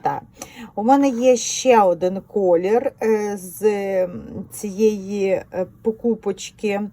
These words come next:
Він, правда, трішки не такий вирве око, але також кольоровий. І я думаю, що я також,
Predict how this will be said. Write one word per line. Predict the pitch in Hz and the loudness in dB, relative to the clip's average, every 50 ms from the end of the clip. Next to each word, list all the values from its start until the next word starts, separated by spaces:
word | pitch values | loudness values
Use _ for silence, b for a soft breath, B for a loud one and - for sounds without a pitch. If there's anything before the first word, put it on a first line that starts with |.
| B B B B B B B - | B B B B B B B 0
Він, | 220 226 | 0 2
правда, | 220 233 226 226 226 185 208 202 | 4 6 6 6 6 4 -2 -6
трішки | - 220 214 220 214 - - 208 | -6 -4 -4 -4 -4 -2 -4 -2
не | 196 220 226 | 0 0 0
такий | 220 226 220 - 190 180 175 | 0 0 -2 0 -2 -4 -2
вирве | 165 180 190 196 214 208 240 254 | -2 -2 -2 -2 0 2 4 4
око, | 254 262 277 311 339 - - 311 262 - | 4 4 4 2 -2 -2 0 0 0 2
але | - 196 190 190 - | 2 2 4 2 2
також | - 190 220 - - 226 - | 0 -2 -4 -4 -4 -8 -2
кольоровий. | - 254 240 240 247 254 262 240 247 - - | -2 0 2 2 4 4 4 2 2 -2 -4
І | - 185 | -6 -4
я | 196 202 185 | -2 -2 -2
думаю, | 185 208 214 220 220 214 202 190 | -2 -2 -2 0 0 -2 -4 -8
що | - - 190 | -8 -6 -6
я | 190 | -6
також, | 185 - 190 185 185 - 190 180 - - - | 0 0 0 0 0 -2 -6 -6 -6 -8 -14